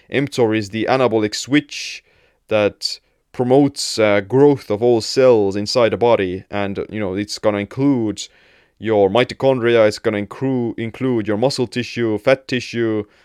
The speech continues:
uh, bone strength, nerves, uh, I don't know, eyeballs, <laughs> hair growth,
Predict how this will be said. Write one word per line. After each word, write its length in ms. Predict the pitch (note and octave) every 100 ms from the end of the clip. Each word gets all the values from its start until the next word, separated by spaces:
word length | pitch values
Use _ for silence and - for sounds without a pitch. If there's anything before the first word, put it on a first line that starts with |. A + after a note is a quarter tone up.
| _ _ _ -
uh, 200 | F#2+ G2+
bone 260 | C3 C#3
strength, 840 | - - A#2+ A2+ - - - - _ _ _ _ _
nerves, 840 | A#2+ C#3 C#3+ B2 G#2+ G2+ - - - _ _ _ _ _ -
uh, 280 | G#2 G2+
I 100 | F2+
don't 100 | A#2
know, 160 | A2+ G#2 A#2
eyeballs, 720 | C#3+ B2+ B2+ A#2 A2 G#2 -
<laughs> 40 |
hair 580 | C3+ B2+ B2+ - D3 C#3+
growth, 480 | B2+ A#2+ A2 -